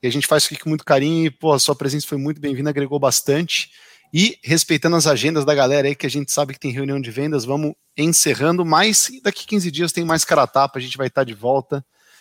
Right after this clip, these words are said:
com algum novo convidado especial pra vocês curtirem aí. Então fica um abraço pra galera. Vilela, Kesley, uma ótima semana aí, meus queridos. Cuidado, fiquem com saúde, protejam-se aí.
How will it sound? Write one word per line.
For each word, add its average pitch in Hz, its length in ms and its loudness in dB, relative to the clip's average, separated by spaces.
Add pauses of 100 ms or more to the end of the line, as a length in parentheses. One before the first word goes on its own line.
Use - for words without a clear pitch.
(200)
com 202 400 4
algum 170 360 2
novo 165 380 -2
convidado 151 460 -2
especial 135 420 -4
pra 135 100 -8
vocês 127 300 -6
curtirem 120 500 -8
aí. 117 80 -6
Então 131 220 -10
fica - 240 -10
um 165 40 0
abraço 139 340 2
pra 147 100 -2
galera. 143 500 4
Vilela, 143 520 4
Kesley, 147 360 0
uma 139 80 -4
ótima 143 240 -4
semana 135 360 -4
aí, 139 80 -4
meus 143 180 -2
queridos. 143 320 -4
Cuidado, 143 500 0
fiquem 147 320 -12
com 143 160 -6
saúde, 135 560 -2
protejam-se 147 640 0
aí. 107 220 -8